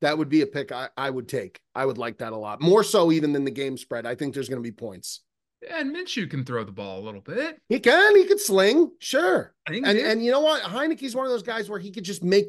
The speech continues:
Speaker 1: he just makes some plays. He runs around.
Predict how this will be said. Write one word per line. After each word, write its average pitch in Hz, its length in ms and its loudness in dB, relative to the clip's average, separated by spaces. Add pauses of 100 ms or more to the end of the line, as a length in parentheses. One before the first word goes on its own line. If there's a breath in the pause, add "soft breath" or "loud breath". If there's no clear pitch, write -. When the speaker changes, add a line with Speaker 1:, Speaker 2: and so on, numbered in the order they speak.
Speaker 1:
he 190 160 -10
just 196 220 -8
makes 196 280 2
some 170 160 -4
plays. 165 360 -2
He 156 100 -6
runs 170 400 -2
around. 180 580 -2